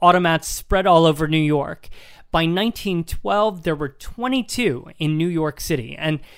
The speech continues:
and that number would continue to grow. They would add to it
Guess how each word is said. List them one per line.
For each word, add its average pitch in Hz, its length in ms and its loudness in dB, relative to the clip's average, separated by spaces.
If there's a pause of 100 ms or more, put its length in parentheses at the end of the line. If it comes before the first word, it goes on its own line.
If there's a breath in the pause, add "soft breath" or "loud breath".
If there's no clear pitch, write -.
(140 soft breath)
and 147 140 -4
that 220 180 6
number 180 260 0
would 156 180 -6
continue 165 520 -4
to 147 160 -10
grow. 160 560 2 (320 soft breath)
They 170 100 2
would 165 200 -2 (100)
add 165 340 -2
to 208 240 2
it 220 120 -6